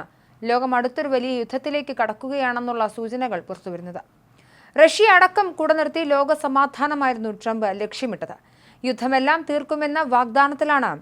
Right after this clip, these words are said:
അധികാരത്തിലും എത്തിയത്. എന്നാൽ ഇത് നടക്കുന്നില്ല. ഈ സാഹചര്യത്തിൽ ഇറാനെ ആക്രമിച്ച ഹൂത്തികളെയും ഹമാസിനെയും എല്ലാം നിലയ്ക്ക് നിർത്താനാണ് അടുത്ത നീക്കം. ചൈനീസ് കടലിൽ തമ്പടിച്ചിരുന്ന യുദ്ധക്കപ്പൽ പശ്ചിമേഷ്യയിലേക്ക്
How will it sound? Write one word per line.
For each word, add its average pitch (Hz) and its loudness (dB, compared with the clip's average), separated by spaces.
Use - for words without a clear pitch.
അധികാരത്തിലും 247 -2
എത്തിയത്. 170 -12
എന്നാൽ 302 -4
ഇത് 302 0
നടക്കുന്നില്ല. 247 0
ഈ 302 0
സാഹചര്യത്തിൽ 208 0
ഇറാനെ 330 4
ആക്രമിച്ച 285 0
ഹൂത്തികളെയും 277 -2
ഹമാസിനെയും 277 -2
എല്ലാം 262 -2
നിലയ്ക്ക് 254 -4
നിർത്താനാണ് 254 0
അടുത്ത 214 0
നീക്കം. - -10
ചൈനീസ് 359 2
കടലിൽ 320 4
തമ്പടിച്ചിരുന്ന 285 -2
യുദ്ധക്കപ്പൽ - -4
പശ്ചിമേഷ്യയിലേക്ക് 294 -6